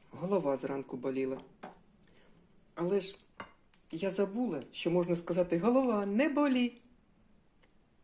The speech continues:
І вона не буде боліти. Тому <laughs> робіть, як я, так? А м-,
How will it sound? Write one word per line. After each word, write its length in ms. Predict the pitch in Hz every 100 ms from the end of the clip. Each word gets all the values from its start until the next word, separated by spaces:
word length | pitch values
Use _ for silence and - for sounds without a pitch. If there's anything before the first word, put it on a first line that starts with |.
| _ _ _ _ _ _ - -
І 80 | 170
вона 220 | 196 208
не 120 | 208
буде 220 | 170 160
боліти. 460 | 143 135 131 131 - - - -
Тому 320 | - 226 226 - - - - - - _
<laughs> 680 | - 311 269 214 190 -
робіть, 500 | - 170 185 196 -
як 180 | 185 185
я, 260 | 160 147 156 -
так? 360 | 180 185 180 - - _ _ _ _ _ _ - _ _ -
А 80 |
м-, 160 | 175